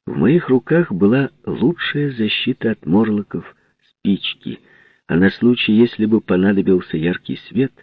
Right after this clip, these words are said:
у меня в кармане была камфора. Самое лучшее казалось мне провести ночь на открытом месте под защитой костра, а на утро я хотел приняться за розыски машины времени.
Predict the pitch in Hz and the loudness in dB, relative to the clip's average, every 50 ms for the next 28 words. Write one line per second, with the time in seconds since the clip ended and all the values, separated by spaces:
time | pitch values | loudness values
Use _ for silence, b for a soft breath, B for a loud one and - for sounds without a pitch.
0 | b b b b b b b b b - 73 73 73 101 120 120 - - 110 101 | b b b b b b b b b -6 -4 0 2 2 0 0 0 0 0 2
1 | 87 90 110 131 131 127 117 107 92 92 98 - 95 90 87 - - - 64 58 | 2 2 2 2 0 0 2 2 2 2 2 0 -2 -2 -2 -4 -8 -10 -8 -8
2 | 50 50 50 - _ _ _ _ _ _ _ _ _ _ _ _ _ _ _ _ | -10 -12 -14 -18 _ _ _ _ _ _ _ _ _ _ _ _ _ _ _ _
3 | _ _ _ _ _ _ _ _ _ _ _ - 117 123 123 117 117 117 117 135 | _ _ _ _ _ _ _ _ _ _ _ 0 2 2 4 4 4 4 4 2
4 | 143 - - - 73 71 - 71 - 73 67 71 - - - 71 73 69 - - | 0 -2 -6 -8 -8 -6 -6 -4 -4 -4 -4 -4 -6 -8 -6 -6 -6 -6 -6 -6
5 | 76 82 85 - - - 107 107 104 117 120 120 - b b b b b b b | -6 -6 -6 -8 -6 -2 0 0 2 2 0 0 -4 b b b b b b b
6 | b b b b _ - 82 95 101 - - - 143 156 - - 120 113 107 90 | b b b b _ 2 4 4 4 2 0 0 -2 -2 0 0 0 2 2 4
7 | 90 101 107 107 101 - - - - - - 67 69 80 76 - - - 127 - | 4 6 6 6 4 2 -4 -8 -6 -6 -6 -4 -4 -4 -4 -2 -2 -4 -2 -2
8 | - 101 - - 71 - - - _ - 67 69 - 127 - - _ _ _ - | -4 -4 -4 -4 -6 -6 -8 -12 _ -8 -6 -6 -6 -8 -12 -18 _ _ _ -6
9 | 87 - - 71 85 127 170 190 185 - 170 170 156 151 151 147 - 127 - - | -4 -2 0 0 2 2 2 2 0 0 -2 0 0 0 0 -2 -4 -4 0 2
10 | 175 175 170 - 135 135 139 151 160 156 - - - 139 131 113 98 101 101 104 | 2 2 2 2 2 2 2 2 0 -2 -4 0 2 2 2 4 4 2 4 6
11 | 123 139 135 131 127 120 - - - - 107 98 85 - - - - 104 101 87 | 4 4 4 2 0 -4 -4 -6 -4 -2 0 0 0 0 -2 -2 -2 -2 -2 -2
12 | 76 73 71 67 64 64 64 64 60 - - - - | -2 -2 -2 -2 -2 -4 -6 -8 -10 -10 -12 -14 -14